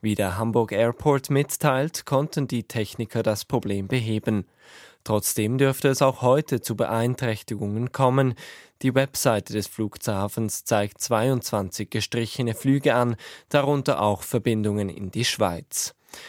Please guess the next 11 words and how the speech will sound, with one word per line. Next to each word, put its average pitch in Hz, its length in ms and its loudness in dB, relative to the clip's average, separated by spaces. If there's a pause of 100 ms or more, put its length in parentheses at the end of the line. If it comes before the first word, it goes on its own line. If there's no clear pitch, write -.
(160)
Der 95 140 -2
Flughafen 131 520 0
musste 135 320 2
gestern 139 460 2
wegen 139 200 2
eines 135 280 2
Stromausfalls 120 920 2
den 113 180 0
Betrieb 120 460 -2
komplett 110 640 0
einstellen. 110 800 0